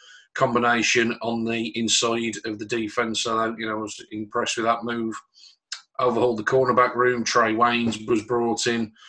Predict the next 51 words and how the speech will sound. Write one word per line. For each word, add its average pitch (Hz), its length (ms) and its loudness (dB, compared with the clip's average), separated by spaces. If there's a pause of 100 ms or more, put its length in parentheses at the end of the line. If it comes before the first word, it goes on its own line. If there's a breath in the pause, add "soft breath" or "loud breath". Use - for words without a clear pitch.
(300 soft breath)
Uh, 113 120 0
Mackenzie 110 480 0
Alexander 110 580 0
as 104 100 -4
well, 113 420 -2
coming 117 220 -4
across - 540 -4
from 113 460 0
the 107 100 -10
Vikings. 113 880 -2 (540 loud breath)
Um, 110 300 -4
you 113 80 -2
know, 110 120 -2
that 117 200 -4
cornerback 113 420 -2
room 117 220 -4
seems 117 340 -2
to 120 100 -6
have 104 120 -6
been 113 220 -4
Dre 110 260 -2
Kirkpatrick 113 640 -6
for 107 100 -16
God 117 200 -4
knows 107 220 -6
how 117 180 0
long, 113 300 -4
you 113 160 -6
know, 107 160 -4 (100)
probably 107 220 -10
needed 110 360 -6
a 113 60 -8
little 110 220 -6
bit 110 100 -6
of - 80 -8
freshening 113 440 0
up. 120 160 4 (680 soft breath)
Um, 120 360 2
and 117 100 0
I 123 40 6
also 127 280 4
thought 120 200 -2
the 117 60 -2
addition 113 280 0
of 107 100 0
Von 117 240 2
Bell 117 400 4
at 120 100 -12
safety 120 540 -2
was 113 160 -2
another 117 500 -2